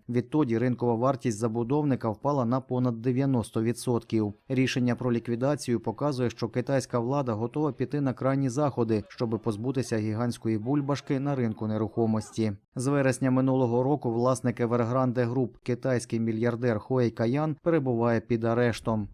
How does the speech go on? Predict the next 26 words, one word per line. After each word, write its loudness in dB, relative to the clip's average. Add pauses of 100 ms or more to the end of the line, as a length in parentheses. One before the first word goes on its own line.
(160)
Водночас 0
гендиректор 2
компанії 0
обіцяє 0
забезпечити -2
реалізацію 0
проєктів -2
будівництва -2
житла. 0 (120)
Припускають, 0
що -4
діяльність 0
підрозділів 0
Evergrande 0
як 0
у 0
материковому 2
Китаї, 0
так -4
і 0
за 0
його 2
межами 2
найближчим -2
часом -4
триватиме. 0